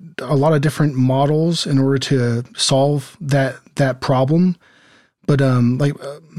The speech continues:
my, my personal favorite, like, uh, model, I guess, to solve that problem would be, like, local agriculture, as far as, like, people,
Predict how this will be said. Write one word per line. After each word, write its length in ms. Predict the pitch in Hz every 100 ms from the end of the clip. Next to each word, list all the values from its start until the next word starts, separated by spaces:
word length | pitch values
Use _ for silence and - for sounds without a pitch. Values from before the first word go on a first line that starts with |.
| -
my, 180 | 135 151
my 220 | 139 151 156
personal 420 | - 190 - 139
favorite, 520 | 127 165 143 139 -
like, 180 | 135 127
uh, 420 | 131 120 120 113 110 -
model, 360 | 131 139 147 135
I 100 | 123
guess, 220 | 120 127 -
to 120 | 123
solve 260 | - 131
that 180 | 127 123
problem 320 | - 147 127
would 100 | 127
be, 120 | 120 123
like, 160 | 123
local 580 | 113 135 135 139 127 123 123
agriculture, 760 | 127 120 - 110 - 110 104
as 100 | 110
far 160 | - 131
as, 100 | 117
like, 100 | 113
people, 520 | - 131 131 127 120